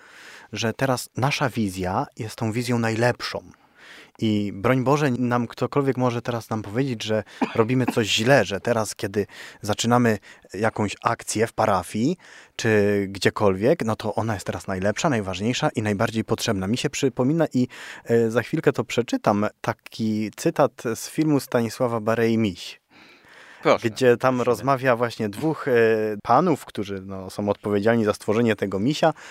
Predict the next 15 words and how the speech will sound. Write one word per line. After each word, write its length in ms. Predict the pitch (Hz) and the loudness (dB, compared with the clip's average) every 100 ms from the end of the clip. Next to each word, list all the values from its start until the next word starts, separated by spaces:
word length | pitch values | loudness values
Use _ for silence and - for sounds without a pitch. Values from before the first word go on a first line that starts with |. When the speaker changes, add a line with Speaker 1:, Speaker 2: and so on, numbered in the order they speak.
| - - - | -18 -20 -6
Speaker 1:
I 80 | 120 | 0
nawet, 340 | 127 196 160 143 | 4 4 2 2
e, 200 | 123 120 | 0 0
kiedy 200 | - 131 | -2 -2
prowadziłem 760 | 123 127 123 123 135 120 117 110 | 2 4 4 4 4 4 2 -2
w 60 | |
ubiegłym 400 | 120 127 123 117 | 0 0 2 0
tygodniu 380 | 110 117 117 120 | 0 0 2 2
rekolekcję 500 | 117 - 117 - - | 2 4 2 2 -4
w 60 | - | -4
Skalmierzycach, 600 | - 104 101 101 - 92 | 0 2 4 2 0 -6
gdzie 240 | - 101 | -2 0
radiosłuchaczy 680 | 101 98 95 - 98 101 110 | 2 0 0 -4 -6 -6 -6
naszych 300 | 107 - - | -6 -8 -6
pozdrawiam, 560 | 107 104 110 107 120 | -4 2 2 4 2